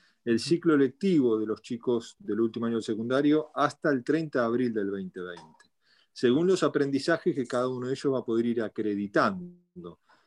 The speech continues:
Speaker 1: ¿no? Y a partir de allí tenemos que empezar a buscar soluciones específicas según el nivel de continuidad educativa y pedagógica que ha tenido cada una de las escuelas y cada uno de los chicos y chicas.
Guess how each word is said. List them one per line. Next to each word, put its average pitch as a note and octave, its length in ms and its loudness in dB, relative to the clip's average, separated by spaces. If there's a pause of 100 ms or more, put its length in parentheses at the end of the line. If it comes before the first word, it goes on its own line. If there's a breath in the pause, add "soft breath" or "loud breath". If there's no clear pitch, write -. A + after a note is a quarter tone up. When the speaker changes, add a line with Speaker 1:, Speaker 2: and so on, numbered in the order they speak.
(120)
Speaker 1:
¿no? B2 80 -8
Y C3+ 60 2
a A#2+ 80 2
partir B2 320 0
de C3+ 100 4
allí F3 280 0
tenemos C3 240 -6
que A#2 100 -4
empezar B2 180 -4
a B2 40 0
buscar C3+ 280 -2
soluciones B2+ 560 -4
específicas F#3 840 0 (440 soft breath)
según D3+ 460 4
el C3 200 -2
nivel D3 380 2
de D#3+ 120 2
continuidad B2 520 -2
educativa C3+ 520 2
y - 20 2
pedagógica A#2+ 800 0
que B2+ 120 -6
ha A#2 40 -6
tenido C#3+ 640 -4 (340)
cada D3+ 300 -2
una D3 300 -6
de A#2 80 -8
las A#2 240 -8
escuelas F#3+ 580 0
y A#2+ 80 -10
cada B2 240 -4
uno B2 240 -6
de G#2+ 60 -4
los G#2+ 160 -6
chicos A#2+ 360 -6
y G#2+ 60 -8
chicas. - 540 -2